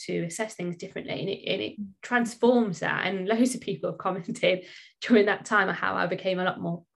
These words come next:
kind of, like, calm, 'cause I'm quite a bubbly person. And then it changed my outcomes post-birth second time round as well, because I really wanted to share everything that I'd learned and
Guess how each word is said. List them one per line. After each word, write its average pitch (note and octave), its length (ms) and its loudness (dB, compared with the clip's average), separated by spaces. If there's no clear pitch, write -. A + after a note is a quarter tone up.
kind G3 180 -2
of, G3 40 -4
like, G3+ 180 0
calm, G#3+ 520 2
'cause - 80 -20
I'm F3+ 120 -2
quite G#3+ 320 2
a F3 40 -4
bubbly G#3+ 340 0
person. G#3 760 -4
And G3 760 0
then G3+ 640 0
it - 240 -4
changed A3+ 340 2
my G3 240 4
outcomes F#3+ 640 0
post-birth G3 840 0
second C4+ 380 -2
time F3 240 0
round E3+ 180 0
as E3 140 -4
well, F#3 240 0
because F3 200 -6
I G3 60 2
really G3+ 240 2
wanted G3 220 -4
to - 60 -10
share F3+ 380 -4
everything F#3 420 -4
that F3 100 -4
I'd F3 160 -6
learned F#3+ 680 -6
and F3+ 380 -4